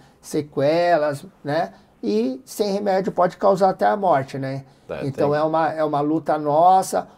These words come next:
Speaker 1: Hoje, graças a Deus, tem pessoas que tão me deixando mais confortável em falar, "Fala do Instituto,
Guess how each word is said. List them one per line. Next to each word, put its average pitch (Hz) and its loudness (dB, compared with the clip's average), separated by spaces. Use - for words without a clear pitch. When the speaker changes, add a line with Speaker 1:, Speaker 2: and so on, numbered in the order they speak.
Speaker 1:
Hoje, 151 0
graças 170 0
a 156 2
Deus, 151 -2
tem 151 -6
pessoas 156 -6
que 165 -8
tão 160 -6
me 165 -6
deixando 156 -4
mais 165 -2
confortável 151 0
em 131 -6
falar, 139 0
"Fala 165 2
do 160 0
Instituto, 233 -2